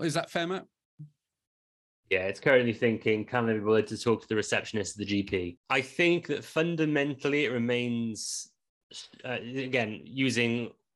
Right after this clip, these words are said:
Speaker 2: uh, visual cues on a podcast, terrible, I'm doing inverted
Speaker 1: <laughs>
Speaker 2: commas,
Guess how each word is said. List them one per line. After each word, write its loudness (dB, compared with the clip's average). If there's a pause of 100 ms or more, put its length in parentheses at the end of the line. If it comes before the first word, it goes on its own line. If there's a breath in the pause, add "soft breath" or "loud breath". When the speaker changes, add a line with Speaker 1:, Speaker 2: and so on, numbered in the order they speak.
(320)
Speaker 2:
uh, 0
visual 2
cues -4
on 0
a -4
podcast, -2
terrible, 0
I'm -4
doing 4
inverted -2
Speaker 1:
<laughs> -2
Speaker 2:
commas, -2